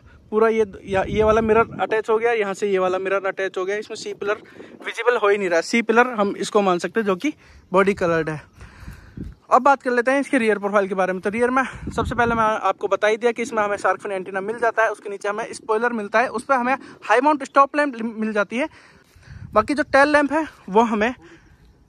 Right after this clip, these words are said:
हैलोजन के साथ ही offer की गई है, कुछ यहाँ पे दी गई है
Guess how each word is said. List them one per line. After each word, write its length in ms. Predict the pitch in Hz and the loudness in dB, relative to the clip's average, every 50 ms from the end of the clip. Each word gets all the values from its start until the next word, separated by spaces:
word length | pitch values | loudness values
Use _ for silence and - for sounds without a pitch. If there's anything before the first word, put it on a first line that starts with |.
| _ _ - | _ _ -6
हैलोजन 440 | - - 202 208 233 226 226 247 247 | 0 2 4 4 4 4 4 2 0
के 80 | 233 262 | -2 -2
साथ 200 | - 233 226 214 - | 0 0 0 0 -2
ही 160 | 180 220 247 | -4 -4 -2
offer 280 | - 220 202 - 226 220 | 0 0 0 0 -2 -4
की 180 | - 233 214 208 | -2 -2 -2 0
गई 180 | 208 196 208 | 0 2 2
है, 160 | 226 277 302 - - - - - - - - - - - - - - - - - - | 2 0 -2 -4 -8 -12 -12 -12 -12 -14 -16 -16 -16 -16 -18 -18 -18 -16 -18 -6 -2
कुछ 160 | - 240 - 247 | -2 -2 0 0
यहाँ 240 | 208 202 190 202 | 0 2 4 4
पे 160 | 196 - 233 220 | 4 4 4 4
दी 140 | 233 240 | 4 4
गई 140 | 247 247 254 | 2 2 2
है 120 | 269 320 | 0 -2